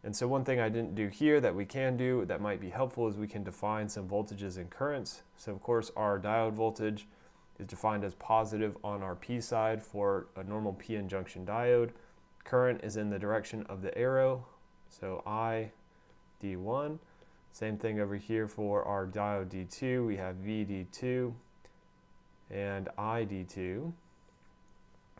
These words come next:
So we have something that looks like that. So we can carry those down to here because we're going to need to evaluate some of these when we're checking our assumptions.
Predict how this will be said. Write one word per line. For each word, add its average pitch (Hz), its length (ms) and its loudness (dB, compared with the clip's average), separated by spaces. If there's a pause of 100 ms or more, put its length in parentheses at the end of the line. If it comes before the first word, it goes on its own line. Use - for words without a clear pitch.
(580)
So - 160 -8
we 107 60 0
have 101 180 -2
something 98 300 -6
that 92 160 -8
looks 90 180 -10
like 87 220 -10
that. 117 320 0 (720)
So 117 400 2 (320)
we 120 180 2
can 110 240 -4
carry 131 300 4
those 117 180 8
down 104 240 0
to 95 60 -2
here 117 440 2
because 107 300 -2
we're 104 120 -2
going 110 180 -2
to 104 80 0
need 104 220 0
to 104 120 -8
evaluate 107 540 2
some 107 220 -4
of 98 100 -6
these 104 260 0
when 104 160 -4
we're 92 140 -6
checking 104 460 -8
our 90 200 -6
assumptions. 104 800 -10